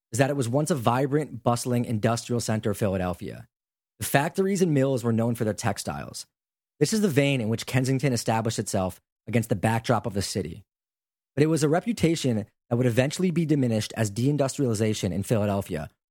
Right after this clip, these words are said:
led to significant population loss, high unemployment rates, rapid economic decline, and neighborhood and housing abandonment." It's, it's a familiar narrative, I think, that we've, we've discussed on the podcast a bunch,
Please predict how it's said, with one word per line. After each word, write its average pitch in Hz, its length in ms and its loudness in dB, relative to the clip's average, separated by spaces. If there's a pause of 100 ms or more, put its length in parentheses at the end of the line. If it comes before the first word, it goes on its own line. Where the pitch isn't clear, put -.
(360)
led 123 200 2
to 139 120 0
significant 117 540 0
population 110 540 0
loss, 101 320 -2 (300)
high 139 160 4
unemployment 120 520 0
rates, 101 320 -2 (360)
rapid 156 300 2
economic 131 420 0
decline, 98 520 -2 (240)
and 113 140 2
neighborhood 120 440 2
and 110 100 -2
housing 104 360 0
abandonment." 87 540 -4 (440)
It's, - 140 -6
it's 156 140 0
a 165 60 2
familiar 180 380 2
narrative, 131 320 2
I 104 80 0
think, 107 160 0
that 104 100 0
we've, 107 280 -2
we've 113 120 2
discussed 110 400 -2
on 98 60 -2
the 92 80 -2
podcast 98 380 -2
a 95 40 -6
bunch, 92 380 -2